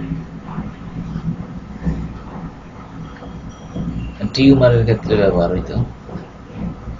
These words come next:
তো অ্যাকোনাইটের সাথে হোমিওপ্যাথির চিকিৎসা বিজ্ঞানের আবিষ্কার এবং ক্রমোন্নতি,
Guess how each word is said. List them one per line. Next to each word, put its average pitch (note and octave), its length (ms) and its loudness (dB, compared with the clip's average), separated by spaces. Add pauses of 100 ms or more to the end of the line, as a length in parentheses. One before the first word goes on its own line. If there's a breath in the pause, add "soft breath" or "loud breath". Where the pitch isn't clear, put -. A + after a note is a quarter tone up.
(2500)
তো A#2+ 80 10 (200)
অ্যাকোনাইটের F3 920 6
সাথে D#3+ 480 6 (2000)
হোমিওপ্যাথির C3+ 760 6 (1300)
চিকিৎসা B2+ 480 6
বিজ্ঞানের A#2 600 6 (1300)
আবিষ্কার B2+ 800 6
এবং G#2 340 6 (240)
ক্রমোন্নতি, B2 800 6